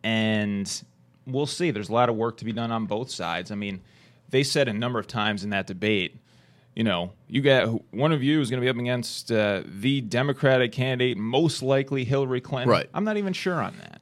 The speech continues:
Speaker 1: I mean, there's a long
Speaker 2: Well,
Speaker 1: way
Speaker 2: you
Speaker 1: to
Speaker 2: said
Speaker 1: go.
Speaker 2: something to me last night that was very interesting, I thought. You said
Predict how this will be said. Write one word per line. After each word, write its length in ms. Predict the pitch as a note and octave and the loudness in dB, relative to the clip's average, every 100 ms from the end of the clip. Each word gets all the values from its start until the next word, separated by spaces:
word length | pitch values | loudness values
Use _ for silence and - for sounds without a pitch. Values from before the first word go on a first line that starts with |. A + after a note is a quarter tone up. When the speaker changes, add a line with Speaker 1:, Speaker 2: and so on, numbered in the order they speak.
| - | -8
Speaker 1:
I 60 | C3 | -6
mean, 140 | C3+ | -4
there's 160 | E3+ F#3 | -2 -2
a 40 | |
long 180 | D#3+ E3+ | 4 8
Speaker 2:
Well, 100 | D3 | 8
Speaker 1:
way 80 | F3 | 8
Speaker 2:
you 60 | |
Speaker 1:
to 60 | C#3 | 8
Speaker 2:
said 140 | D#3+ | 8
Speaker 1:
go. 40 | C3+ | 8
Speaker 2:
something 280 | D3+ C3 | 6 6
to 40 | B2 | 8
me 180 | B2+ A#2+ | 8 8
last 300 | A#2 A2 - | 8 6 6
night 280 | D3+ B2+ A#2 | 6 6 6
that 60 | |
was 140 | A2 F2+ | 4 4
very 280 | A2+ G#2 | 4 6
interesting, 440 | G#2+ - G#2+ - G2+ | 4 0 0 2 2
I 80 | G2 | 2
thought. 320 | - A2 B2 | 4 4 4
You 100 | G#2+ | 0
said 400 | - A2+ G#2 | 4 4 4